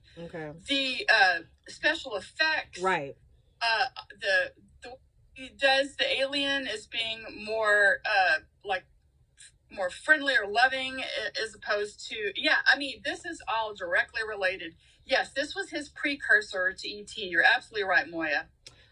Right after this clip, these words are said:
Speaker 1: Okay, I kinda, I kinda got that vibe because I, I, I saw E T first, and I'm, I told you I'm a chicken's chicken. I was scared of E T, and there's absolutely nothing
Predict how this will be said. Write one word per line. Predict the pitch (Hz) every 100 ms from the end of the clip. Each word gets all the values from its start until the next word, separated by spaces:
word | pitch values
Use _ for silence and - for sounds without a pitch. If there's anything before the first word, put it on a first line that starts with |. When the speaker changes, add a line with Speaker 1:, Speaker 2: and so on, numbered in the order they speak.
| -
Speaker 1:
Okay, | 226 226 190 202
I | 196
kinda, | - 453 392 -
I | 220
kinda | 233 302 277
got | 214 226 -
that | 190 180
vibe | 202 214 196
because | 185 202
I, | 214
I, | 220 196 185
I | 202
saw | - 415 415 381
E | 254 269
T | 233 - 226
first, | 214 - 196 156 143 143 - -
and | 180
I'm, | 175 190 -
I | 180
told | 185 214
you | 190
I'm | 175
a |
chicken's | - 233 180 160
chicken. | 196 160
I | 156
was | 156 -
scared | 180 180
of | 175
E | 180 180
T, | 202 165
and | 165
there's | 160
absolutely | 160 175 190 180 170
nothing | 185 - 254 269